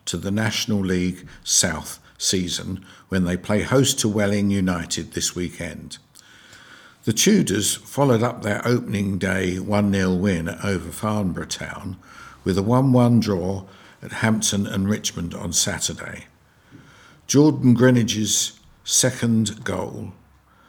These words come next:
of the season cancelled out by Brandon Barzy early in the second half.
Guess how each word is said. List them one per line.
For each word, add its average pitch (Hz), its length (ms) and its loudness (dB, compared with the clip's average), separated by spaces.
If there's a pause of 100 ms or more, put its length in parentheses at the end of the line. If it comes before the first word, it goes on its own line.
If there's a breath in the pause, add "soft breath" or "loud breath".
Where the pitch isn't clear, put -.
(220 soft breath)
of 87 160 -8
the 104 80 0
season 87 520 2
cancelled 110 540 0
out 95 360 -6 (240 loud breath)
by 95 160 -4
Brandon 107 760 0
Barzy 95 600 -4 (520 loud breath)
early 98 280 0
in 98 100 0
the 85 80 -2
second 92 380 -2
half. - 480 -12